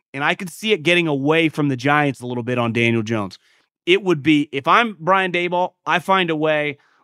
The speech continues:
We can get Saquon going, whatever. Like, I, I need to get him, like, three or four touchdowns this week against Arizona. This is a team that we all think's gonna be dog shit.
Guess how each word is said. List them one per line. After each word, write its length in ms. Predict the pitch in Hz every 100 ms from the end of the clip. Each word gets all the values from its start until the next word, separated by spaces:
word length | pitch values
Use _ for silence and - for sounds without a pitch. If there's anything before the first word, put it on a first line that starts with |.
| -
We 140 | 196
can 60 | 240
get 100 | 165
Saquon 380 | 170 151 143 127
going, 260 | 127 110
whatever. 340 | 104 104 82 -
Like, 140 | 107 -
I, 140 | 139 175
I 80 |
need 140 | 233 208
to 60 |
get 140 | 156 147
him, 160 | 147
like, 180 | 127 113
three 180 | - 143
or 40 | 123
four 180 | 120
touchdowns 500 | 104 107 - 90 82 - _
this 160 | 139 131
week 140 | 127 110
against 260 | 113 107
Arizona. 440 | 104 98 101 85 -
This 140 | 156 170
is 40 |
a 60 | 156
team 320 | 160 151 135
that 160 | 110 -
we 120 | 127
all 400 | 139 160 165 151 _ _ _ _
think's 300 | - 175 170
gonna 180 | 185 175
be 120 | 160
dog 300 | 151 156 151
shit. 320 | - 156 151